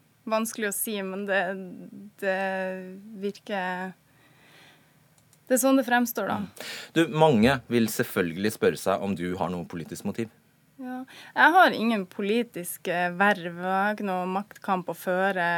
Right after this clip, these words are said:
Speaker 1: eller, eh, jeg har ingenting politisk å vinne, annet enn at, eh, det blir mer en sånn, et spørsmål om verdier og hvordan samfunn vi vil ha. At, eh, jeg synes det er en, den alvor-,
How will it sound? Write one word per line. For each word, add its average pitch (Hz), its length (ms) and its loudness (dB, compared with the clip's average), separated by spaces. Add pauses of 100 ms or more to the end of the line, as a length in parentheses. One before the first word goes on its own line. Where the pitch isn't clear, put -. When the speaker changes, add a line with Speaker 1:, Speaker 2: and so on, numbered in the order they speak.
(140)
Speaker 1:
eller, 175 400 -4 (920)
eh, - 160 0
jeg 220 160 0
har 226 260 4
ingenting 208 480 -2
politisk 226 720 -4
å - 60 -12
vinne, 233 340 4
annet 180 460 0
enn 175 100 -4
at, - 340 -8 (680)
eh, 139 420 -2
det 190 160 -4
blir 214 160 2
mer 214 240 6
en 185 100 0
sånn, 185 240 -2
et 190 140 -4
spørsmål 196 460 -4
om 170 360 -4 (140)
verdier 185 640 0
og - 80 -8
hvordan 185 260 -6
samfunn 220 480 0
vi 160 140 -8
vil 160 140 -6
ha. 175 260 -4 (420)
At, - 240 -6
eh, 190 320 2
jeg 196 240 -2
synes 208 180 -4
det 190 120 0
er 190 40 4
en, 190 200 -4 (580)
den 214 480 -4
alvor-, 214 640 0